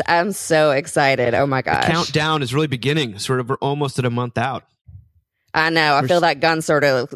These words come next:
Speaker 1: creeping up to my
Speaker 2: Mm, I
Speaker 1: head. It's
Speaker 2: know.
Speaker 1: like, "Get it together."
Speaker 2: Me too.
Speaker 1: Get
Speaker 2: Trust me.
Speaker 3: So excited, so excited, and we just can't hide it.
Speaker 1: Yeah, yeah.
Speaker 3: And you tell us, you also,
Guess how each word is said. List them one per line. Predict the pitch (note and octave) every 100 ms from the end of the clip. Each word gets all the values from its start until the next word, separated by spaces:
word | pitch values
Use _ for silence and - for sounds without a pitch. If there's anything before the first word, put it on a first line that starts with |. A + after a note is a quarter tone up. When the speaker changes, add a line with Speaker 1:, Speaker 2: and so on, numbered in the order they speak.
| -
Speaker 1:
creeping | E3 D#3 D3+
up | D3
to | D3+
my | C#3+
Speaker 2:
Mm, |
I | C#3+
Speaker 1:
head. | C#3+ B2 A#2
It's | B2+
Speaker 2:
know. | C3
Speaker 1:
like, | C3+
"Get | C#3
it | C3+
together." | - F3 F#3 C#3 C#3
Speaker 2:
Me | E3
too. | - D3 A#2
Speaker 1:
Get | D3 C3+
Speaker 2:
Trust | C#3+ C3
me. | A#2
Speaker 3:
So | A#2 D#3
excited, | C#3 D3+ D#3 C#3 B2 A#2
so | - - - B2+
excited, | A#2 - A#2 G#2+ G2+
and | A#2
we | A2+
just | G2+ G2 -
can't | A2 F#2
hide | G2 F2
it. | F2 A2+ A2 _ _
Speaker 1:
Yeah, | E3+ - G4+
yeah. | D4+ C4 C4 C4+ C4 _ _
Speaker 3:
And | A3 B3 B3
you |
tell | F#3+ - G4+
us, | G#4
you | C#4+ A#3 D4
also, | B3+ C4+ C4+ A3 F#3+